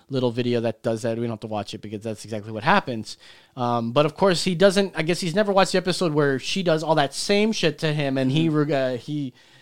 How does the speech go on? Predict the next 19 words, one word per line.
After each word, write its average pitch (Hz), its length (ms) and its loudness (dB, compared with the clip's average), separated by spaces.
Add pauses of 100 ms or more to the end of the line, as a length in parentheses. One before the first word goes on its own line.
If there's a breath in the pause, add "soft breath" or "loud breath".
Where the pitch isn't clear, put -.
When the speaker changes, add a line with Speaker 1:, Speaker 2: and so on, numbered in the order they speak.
(180 soft breath)
Speaker 1:
um, 117 520 -2 (440)
refuses 160 560 -2
the 156 160 2
advances, 139 760 -2
uh, 117 480 -4
rejects 143 480 -2
the 135 160 -2
advances. 123 640 -4 (320 loud breath)
Blow 254 320 10
also 262 400 6
wrote 233 220 6
an 220 100 2
opinion 247 480 2
piece. 131 520 -4
<sighs> - 40 -20 (1000 soft breath)
I 131 460 -4
mean, 214 160 2
I 214 60 6
guess 226 280 4